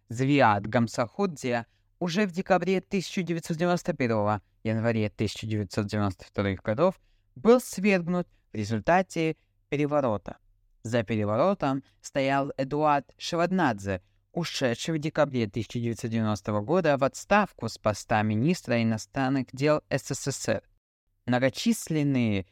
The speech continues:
сторонники свергнутого президента, звиадисты, как их называют, стали оказывать новой власти вооружённое сопротивление. В Абхазии с тревогой следили за событием в соседней Грузии.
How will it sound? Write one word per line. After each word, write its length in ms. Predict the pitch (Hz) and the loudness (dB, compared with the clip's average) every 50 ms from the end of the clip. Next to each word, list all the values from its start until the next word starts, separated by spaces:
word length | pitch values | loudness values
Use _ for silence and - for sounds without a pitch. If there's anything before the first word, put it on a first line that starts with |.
| _ _ | _ _
сторонники 680 | _ - - - 135 - 175 196 196 170 151 - - 123 | _ -12 -2 -2 0 2 2 2 2 2 0 0 -2 -4
свергнутого 720 | 110 - - 139 151 160 165 143 123 120 - 117 107 107 101 | -4 -4 -2 -2 0 0 2 0 0 2 2 2 0 0 -2
президента, 760 | - - 107 104 117 107 101 143 147 147 - 117 107 98 95 - _ _ _ | -4 -8 -8 -6 -6 -4 0 0 0 2 4 4 2 2 2 -2 _ _ _
звиадисты, 880 | - 120 120 123 113 113 110 110 156 208 226 - - - 120 104 101 104 | -10 -4 -2 0 0 0 -2 0 0 0 -2 -2 -4 -4 -2 -2 -2 -2
как 220 | - - 104 101 | 0 0 0 0
их 160 | 117 110 - - | 0 -4 -4 -4
называют, 640 | 120 120 127 151 139 135 127 107 101 95 95 - - _ _ _ _ _ _ _ | -4 -2 0 -2 0 2 0 2 0 -2 -4 -6 -10 _ _ _ _ _ _ _
стали 540 | _ - - - - 180 214 233 226 196 160 | _ -20 -6 0 2 4 4 4 4 4 2
оказывать 1040 | - - - - 117 - - 151 160 196 202 175 170 175 156 147 143 135 123 - - - - | 0 -2 -4 -4 -4 -2 2 4 4 4 4 2 -2 -2 -2 0 -2 -2 -2 -6 -12 -10 -6
новой 580 | 143 156 165 170 185 190 185 185 180 180 170 - | -4 -2 0 2 2 2 4 4 2 2 0 0
власти 380 | 165 170 175 175 - - - 185 | -2 0 0 -2 -4 -6 -8 -4
вооружённое 840 | 160 160 156 156 156 156 160 156 139 135 147 143 156 156 143 143 147 | 0 2 2 2 4 2 0 -2 -2 -2 -2 -2 0 0 -2 -2 -2
сопротивление. 960 | - - 143 135 135 135 127 - - 139 139 139 135 120 107 98 95 - - _ _ _ _ _ _ | -4 -6 -6 -4 -4 -4 -4 -4 -4 -4 0 2 2 2 2 2 0 -4 -8 _ _ _ _ _ _
В 20 | 123 | 2
Абхазии 640 | 117 - - - 170 208 214 180 143 131 113 107 - _ _ _ _ | 2 2 4 6 6 6 6 4 2 2 0 0 -2 _ _ _ _
с 80 | - - | -20 -8
тревогой 580 | - 180 214 208 170 175 160 151 127 131 127 | 0 2 2 2 4 2 2 2 2 0 -4
следили 480 | - - - 123 113 127 156 175 170 139 | -4 -4 -6 -6 -2 -2 -2 0 0 0
за 160 | 123 127 123 | -2 -2 -4
событием 640 | - - 147 135 135 143 135 120 - 127 117 113 110 | -2 -2 -2 -2 0 -2 -4 -2 -2 -2 -2 -2 -2
в 40 | - | -2
соседней 500 | - 123 - - 135 123 113 135 131 127 | -4 -6 -4 -2 -4 -2 0 -2 -2 0
Грузии. 520 | 143 139 135 117 104 - - 101 - - | 0 -2 -4 -4 -4 -8 -8 -8 -8 -8